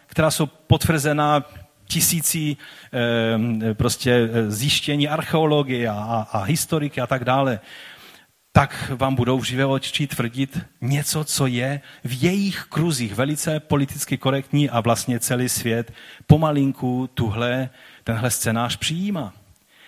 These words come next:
A někdy říct jenom jednoduchá fakta,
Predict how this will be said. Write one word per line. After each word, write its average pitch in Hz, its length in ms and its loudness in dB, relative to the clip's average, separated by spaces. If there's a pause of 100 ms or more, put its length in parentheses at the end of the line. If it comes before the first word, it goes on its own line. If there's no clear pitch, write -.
(120)
A - 80 -10
někdy 139 320 2
říct 135 280 -2
jenom 131 260 2
jednoduchá 139 760 -2 (180)
fakta, 120 680 -4